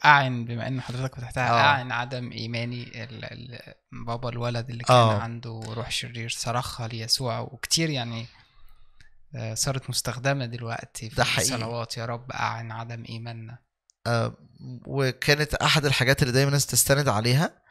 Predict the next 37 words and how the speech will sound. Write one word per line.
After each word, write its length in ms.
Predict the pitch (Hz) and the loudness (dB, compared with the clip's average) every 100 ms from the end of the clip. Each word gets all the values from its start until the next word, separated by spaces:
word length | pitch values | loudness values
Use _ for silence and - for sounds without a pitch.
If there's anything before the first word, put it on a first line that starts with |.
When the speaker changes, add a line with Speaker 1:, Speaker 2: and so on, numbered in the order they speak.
| - - - _ _ _ | -20 -20 -20 _ _ _
Speaker 2:
آه، 100 | - | -2
فعلًا 300 | 107 131 120 | 4 6 6
Speaker 1:
مم. 60 | 117 | 4
Speaker 2:
في، 420 | 127 131 123 127 - | 0 -2 -2 -2 -2
آه، 400 | 101 110 113 107 - - _ _ _ _ _ _ - _ _ _ 117 | -2 0 0 -2 -6 -14 _ _ _ _ _ _ -20 _ _ _ -4
إن 120 | 117 | -2
الرب 540 | 120 117 131 123 110 | 2 6 6 4 0
بي-، 300 | - 110 104 | 0 -2 -2
بيبقى 380 | - 104 - 104 | -6 -6 4 6
له 120 | 143 | 6
دور 380 | 127 151 160 170 - - | 4 2 2 0 -4 -4
إن 100 | 120 | -6
هو 160 | 113 113 | -2 0
Speaker 1:
مم. 60 | 110 | 2
Speaker 2:
يساعد 400 | - 131 113 110 | 6 8 6 4
إيمان 280 | 110 117 | -2 0
الناس. 500 | 120 107 123 180 - - - - - - | 0 0 2 6 6 4 -12 -16 -18 -2
آه، 320 | 113 117 110 - | 4 4 4 -2
في 280 | 120 117 | -2 -2
مرقس 380 | 117 147 - 143 | 0 0 4 4
تسعة، 460 | - 135 87 95 - _ _ _ _ _ _ _ _ _ _ _ - - - - - - _ _ _ _ _ _ _ - | 6 4 4 -2 -12 _ _ _ _ _ _ _ _ _ _ _ -20 -20 -20 -18 -20 -20 _ _ _ _ _ _ _ -2
آه، 340 | 120 123 123 | 4 6 6
رب 200 | 127 - | 4 2
كان 180 | - 110 | 0 0
نازل 240 | 123 117 | 2 2
من 100 | 110 | 0
التجلي، 540 | 107 - - 143 262 226 | -4 -2 0 0 2 2
ر-، 200 | 180 156 | 4 4
لقى 140 | 147 | 4
التلاميذ 500 | - 135 123 135 127 | 4 2 0 0 2
مش 140 | 117 | 2
عارفين 200 | 110 110 | 2 0
يطلعوا 260 | 123 120 117 | -2 2 2
روح 160 | 120 - | 4 4
شرير، 260 | - 139 | 4 2
فعدد 1040 | 165 143 147 - - - - - - 131 127 | 2 4 4 2 -14 -20 -20 -6 2 4 6
عشرين: 460 | 107 - - 214 | 8 8 8 2